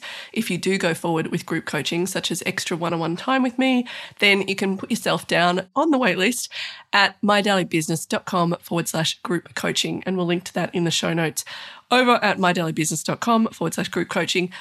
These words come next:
You'll also be able to see all of the elements that are involved in the twelve-month program.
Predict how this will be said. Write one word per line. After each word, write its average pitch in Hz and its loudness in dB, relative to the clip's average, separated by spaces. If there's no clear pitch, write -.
You'll 254 0
also 214 2
be 226 0
able 180 0
to - -6
see 170 0
all 262 4
of 196 -4
the 170 -2
elements 165 0
that - -2
are 156 -2
involved 165 0
in 175 0
the 160 0
twelve-month 160 -2
program. 175 0